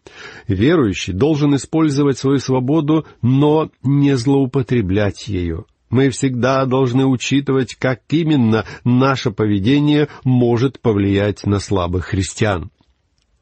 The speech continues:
Далее семнадцатый стих. «Ибо Царствие Божие не пища и питье, но праведность и мир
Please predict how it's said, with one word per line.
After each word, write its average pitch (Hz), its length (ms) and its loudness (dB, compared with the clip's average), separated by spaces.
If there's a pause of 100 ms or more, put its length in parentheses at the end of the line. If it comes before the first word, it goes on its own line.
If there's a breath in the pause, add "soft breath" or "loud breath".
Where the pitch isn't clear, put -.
(640 loud breath)
Далее 170 360 2
семнадцатый 131 720 0
стих. - 440 -8 (640 loud breath)
«Ибо 170 320 2
Царствие 170 680 -2
Божие 156 440 2
не 151 180 2
пища 185 480 -4
и 208 140 0
питье, 165 760 -2 (340)
но 117 220 2
праведность 151 1200 0
и 110 140 -2
мир 135 720 0